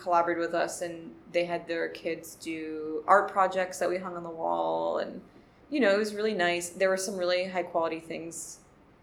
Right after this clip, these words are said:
that people submitted. Um, that one, I think we did have to reject people,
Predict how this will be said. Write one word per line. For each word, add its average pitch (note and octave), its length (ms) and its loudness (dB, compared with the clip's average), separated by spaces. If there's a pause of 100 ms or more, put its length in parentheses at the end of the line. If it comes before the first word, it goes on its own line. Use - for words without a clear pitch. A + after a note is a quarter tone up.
that D#3+ 180 0
people D#3+ 240 -8
submitted. D#3 640 -6 (140)
Um, E3 560 -4 (220)
that A#3 240 6
one, E4+ 160 6
I A#3 60 4
think A3 180 0
we G3 120 -4
did F3 400 0
have G3+ 340 -4
to A3+ 100 -2
reject G#3+ 460 -4
people, A3 640 -8